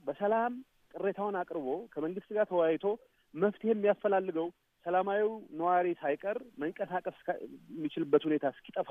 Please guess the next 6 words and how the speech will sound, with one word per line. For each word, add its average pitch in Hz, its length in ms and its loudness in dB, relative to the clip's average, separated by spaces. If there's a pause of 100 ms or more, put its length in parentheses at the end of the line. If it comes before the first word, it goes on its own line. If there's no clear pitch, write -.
ድረስ 98 220 -4 (420)
በየቦታው 202 460 4
መንገድ 160 300 0
እየተቆረጠ 151 480 -2 (760)
መኪኖች 202 460 0
እየተቃጠሉ - 600 -2